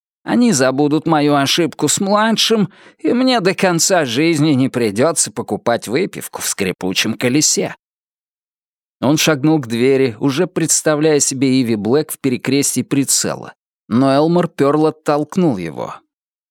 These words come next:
«Подожди, скорострел!» «Э!» — возмутился Дон. «Вы же не знаете, куда идти!» Он вновь направился к двери, но Дрю Т. Берри схватил его и покачал головой.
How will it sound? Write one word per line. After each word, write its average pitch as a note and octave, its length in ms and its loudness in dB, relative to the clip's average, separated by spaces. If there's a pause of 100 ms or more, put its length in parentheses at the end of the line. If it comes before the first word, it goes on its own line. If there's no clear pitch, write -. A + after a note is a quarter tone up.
(200)
«Подожди, D3+ 960 2
скорострел!» D3+ 920 0 (680)
«Э!» — C#4 360 0 (180)
возмутился B2 720 0
Дон. A2+ 400 -4
«Вы D#3+ 140 0
же F#3+ 120 0
не C#4+ 160 2
знаете, C4 480 0
куда G3+ 420 0
идти!» G#3+ 420 -4 (760)
Он E3+ 160 2
вновь C#3+ 380 0
направился G2+ 640 -2
к D2 80 -20
двери, C3 340 0
но C3+ 400 0
Дрю D#3 300 2
Т. D#3+ 180 -2
Берри C#3 400 0
схватил B2+ 560 0
его C#3+ 240 2
и C#3 60 0
покачал A2+ 520 -2
головой. A2 580 -2